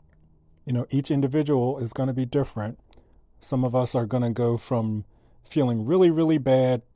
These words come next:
to feeling just really bad, and then to feeling bad, and then to feeling okay. And then,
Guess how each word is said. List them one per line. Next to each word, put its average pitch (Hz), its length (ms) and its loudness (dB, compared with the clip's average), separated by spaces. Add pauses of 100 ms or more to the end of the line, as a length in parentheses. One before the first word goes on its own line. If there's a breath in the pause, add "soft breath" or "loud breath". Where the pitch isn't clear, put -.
(240)
to 120 100 -6
feeling 120 460 -2
just - 280 -6
really 123 300 0
bad, 104 440 -6 (140)
and 113 140 -6
then 110 240 -6
to 113 140 -8
feeling 113 340 -4
bad, 113 560 -2 (180)
and 117 120 -8
then 110 220 -6
to 113 120 -10
feeling 110 560 -6 (500 soft breath)
okay. 113 680 2
And 107 140 -8
then, 117 340 -4